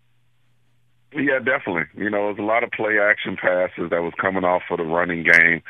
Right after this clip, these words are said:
and they went maximum protection. So it was hard to get a pass rush against it. And, um, you know, before long, if you're holding that ball long enough, whoever's back there, I could be back there quarterback, and I'm gonna find an open receiver sooner or later if I got four or five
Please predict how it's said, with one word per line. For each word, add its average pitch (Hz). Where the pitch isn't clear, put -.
and 87
they 101
went 104
maximum 90
protection. 90
So 82
it 78
was 85
hard 101
to 95
get 95
a 92
pass 90
rush 87
against 85
it. 80
And, 80
um, 76
you 87
know, 85
before 87
long, 90
if 76
you're 78
holding 85
that 78
ball 85
long 82
enough, 82
whoever's 87
back 78
there, 78
I 101
could 117
be 98
back 90
there 82
quarterback, 85
and 78
I'm 95
gonna 92
find 87
an 87
open 85
receiver 78
sooner 92
or 80
later 85
if -
I 78
got 78
four 87
or -
five 78